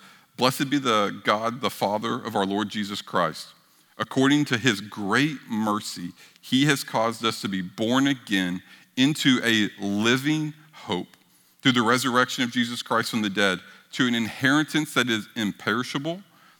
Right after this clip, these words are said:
that is undefiled, and that it's unfading, kept in heaven for you, by who God's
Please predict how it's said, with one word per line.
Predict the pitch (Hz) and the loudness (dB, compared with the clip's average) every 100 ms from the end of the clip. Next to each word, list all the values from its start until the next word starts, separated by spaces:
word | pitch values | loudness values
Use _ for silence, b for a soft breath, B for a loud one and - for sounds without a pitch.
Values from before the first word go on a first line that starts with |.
| b | b
that | 113 | -4
is | 104 - - | -4 -6 0
undefiled, | 127 131 110 - 98 110 147 165 - B B B 120 | 2 4 2 0 0 2 0 -4 -12 B B B -4
and | 110 | 0
that | 107 | 2
it's | 90 - | 0 -2
unfading, | 113 95 - 110 107 123 156 156 B B | -4 -4 -4 -2 -2 0 -4 -6 B B
kept | - 147 165 - | -2 -2 -2 -4
in | 151 139 | 0 0
heaven | - 120 127 131 131 | 2 0 0 -2 -2
for | - 123 113 | -2 -2 0
you, | 107 101 90 - - b b b b _ - _ | 0 -2 -4 -6 -20 b b b b _ -20 _
by | - 117 | 2 2
who | 127 113 | 2 -4
God's | 110 113 131 143 143 - | 0 0 0 -4 -6 -20